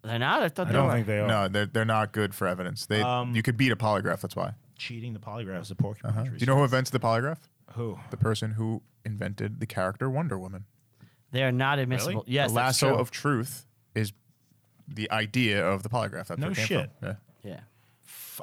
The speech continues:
Speaker 2: I just wanna end this off. There's a very creepy photo, which has creeped me out for many years.
Speaker 3: Oh, God, another one?
Speaker 2: Yes. Of, I think it was, it's either from that night when they were, when the investigators were there,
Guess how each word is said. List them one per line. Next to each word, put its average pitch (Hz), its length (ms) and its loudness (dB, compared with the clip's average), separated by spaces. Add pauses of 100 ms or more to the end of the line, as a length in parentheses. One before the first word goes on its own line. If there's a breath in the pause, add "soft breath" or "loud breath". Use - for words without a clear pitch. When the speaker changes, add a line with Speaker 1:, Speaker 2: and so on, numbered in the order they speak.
Speaker 2:
I 139 140 0
just 143 220 -6
wanna 135 140 0
end 127 200 -2
this 120 160 -6
off. 117 380 -4
There's 113 280 -6
a 110 60 -6
very 143 340 -4
creepy 180 340 -4
photo, 117 420 -2
which 104 240 -6
has 110 100 -8
creeped 120 260 -8
me 123 120 -4
out 113 240 -6 (160)
for - 160 -18
many 98 220 -4
years. 113 440 -6 (160)
Speaker 3:
Oh, 95 100 -6
God, 87 220 -4
another 92 200 -6
one? 107 160 -2 (160)
Speaker 2:
Yes. 101 400 -8 (120)
Of, 98 540 -6
I 110 60 -6
think 175 220 -2
it 185 100 -6
was, 123 340 -4
it's - 400 -8
either 185 600 0
from 131 400 -2
that 117 240 -2
night 104 360 -6 (540)
when 101 220 -4
they 95 100 -6
were, 92 300 -8
when 95 140 -8
the 95 60 -4
investigators 107 440 -8
were 123 60 -8
there, 131 280 -4